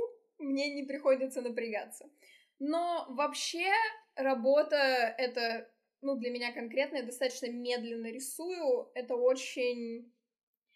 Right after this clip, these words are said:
это может, ну, быть там условных три часа, когда у меня загорелась идея в голове, и я хочу воплотить ее каким-то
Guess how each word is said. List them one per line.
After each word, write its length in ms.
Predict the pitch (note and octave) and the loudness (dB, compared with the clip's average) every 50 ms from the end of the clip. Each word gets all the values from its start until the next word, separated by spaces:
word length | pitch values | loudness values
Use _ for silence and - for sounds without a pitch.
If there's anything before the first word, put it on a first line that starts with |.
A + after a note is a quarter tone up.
| _ _ _ _ _ _ _ | _ _ _ _ _ _ _
это 200 | E4 - A4+ G#4 | -2 0 0 0
может, 400 | G#4+ A4 G#4+ G#4 G4 D4+ - - | 0 0 0 0 -2 -6 -8 -4
ну, 220 | F#4+ F#4 F4 B3+ A3+ | 0 0 0 0 0
быть 440 | A3+ A3+ D4 D4 C#4+ - - - - | -2 -2 -2 -2 -2 -2 -6 -4 -2
там 340 | B3+ A#3+ A#3+ A#3 A3 A3 - _ _ _ | -2 -2 -2 -4 -6 -10 -14 _ _ _
условных 600 | C#4 C4+ C4 - D#4+ C#4+ C#4 C4+ C4+ C4+ C4 C4+ - - - _ - | -8 -8 -2 4 6 6 6 6 4 2 0 0 -2 -8 -18 _ -6
три 280 | - D#4+ E4 E4 D4+ | -4 -2 -2 -2 -4
часа, 500 | - - D4+ C#4+ - - C#4 C4 C4 C4 | -4 -4 -6 -4 2 4 6 6 6 4
когда 300 | C4 D4 B3 A#3+ B3 A#3+ | 2 -2 -2 0 0 2
у 80 | B3 B3 | 2 2
меня 380 | C4 B3+ B3 A#3+ A#3+ A#3+ B3 | 0 0 -2 -2 -2 -2 -4
загорелась 760 | A#3+ A#3 C4 C4+ A#3 D4+ D#4 F4+ F4 F4 E4+ E4 D#4 - - D#4+ | -4 -4 -4 6 8 8 8 8 8 6 6 6 4 2 0 -2
идея 380 | C#4 C4+ C#4+ C#4+ C#4 C4 C4 | -2 0 4 6 6 6 6
в 120 | A3 A3+ A3 | 4 2 2
голове, 500 | C#4 C4 B3+ B3 A#3+ B3 B3 B3 A3+ A3+ | 2 2 2 2 2 4 6 6 4 4
и 60 | B3+ | 0
я 180 | A#3+ A#3+ A#3+ A#3 | 0 0 0 0
хочу 300 | A#3+ C#4+ C4 - - C4 | 0 -2 -4 -4 -4 -4
воплотить 640 | A#3+ C4 - C#4 C#4 C#4 C4+ - D4 C#4+ C#4 - | -4 -4 -2 -2 -4 -4 -2 -2 -2 -2 -2 0
ее 160 | C#4 B3+ A#3+ | 0 0 0
каким-то 600 | - - - B3+ B3+ C4 A3+ - B3 G#3+ A3+ A#3 | 0 -2 -4 -4 -4 -4 -6 -6 -6 -6 -6 -8